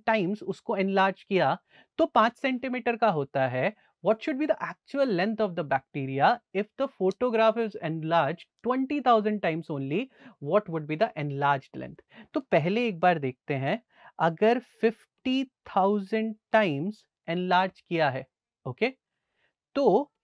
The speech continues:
फ़ाइव सेंटीमीटर बन रहा है। तो अगर ट्वेंटी थाउजेंड टाइम्स करेंगे तो कितना बनेगा? Again a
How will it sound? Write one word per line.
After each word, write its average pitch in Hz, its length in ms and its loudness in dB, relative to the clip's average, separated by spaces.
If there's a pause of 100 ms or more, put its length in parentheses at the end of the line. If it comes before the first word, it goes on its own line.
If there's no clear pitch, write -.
(260)
फ़ाइव 262 260 8
सेंटीमीटर 254 800 -2
बन 170 200 2
रहा 135 120 -6
है। 117 80 -12 (720)
तो 226 40 2 (140)
अगर 233 300 4 (180)
ट्वेंटी 220 520 0 (200)
थाउजेंड 240 520 4
टाइम्स 214 380 2
करेंगे 135 560 -2 (400)
तो 294 160 -4
कितना 262 360 -4
बनेगा? 196 380 -4 (460)
Again 147 460 -2
a - 20 -4